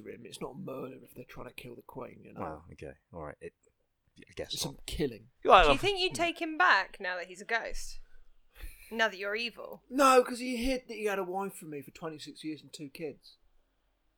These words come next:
Speaker 1: I'd go out of his wife.
Speaker 2: So you cuck him from beyond the grave.
Speaker 1: Yeah, exactly, yeah.
Speaker 2: Ah, fair enough, fair enough. Thank you very much, Lenny.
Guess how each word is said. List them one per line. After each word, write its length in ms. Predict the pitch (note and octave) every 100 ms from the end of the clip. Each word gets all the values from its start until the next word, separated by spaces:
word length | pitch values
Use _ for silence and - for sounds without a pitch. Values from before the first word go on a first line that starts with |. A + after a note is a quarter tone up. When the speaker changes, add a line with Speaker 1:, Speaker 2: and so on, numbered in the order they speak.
| _ _ -
Speaker 1:
I'd 100 | F3
go 140 | C4+
out 120 | A#3+ G3+
of 40 |
his 140 | E3+
wife. 420 | D3 E3+ C3+ - - _ _ - - - E4+ - _ _ _ - - _ _ -
Speaker 2:
So 120 | -
you 240 | F#2 F#2 F#2 _ _ _ _ _ _ -
cuck 280 | - A#2 A2+
him 160 | F#2+
from 200 | - F#2
beyond 300 | F2 F2+ F2+
the 60 | E2+
grave. 240 | F2+ E2+
Speaker 1:
Yeah, 180 | - -
exactly, 580 | - - D3 - - A2+
yeah. 60 | - C4
Speaker 2:
Ah, 40 |
fair 240 | - A2+ G2+
enough, 300 | F#2+ F2 - -
fair 220 | G#2 F#2+
enough. 240 | F#2+ F#2 _ - - - - -
Thank 160 | C#4+
you 60 | A3+
very 200 | G#3 F3
much, 260 | D3 A2+
Lenny. 260 | A#2+ G#2 F#2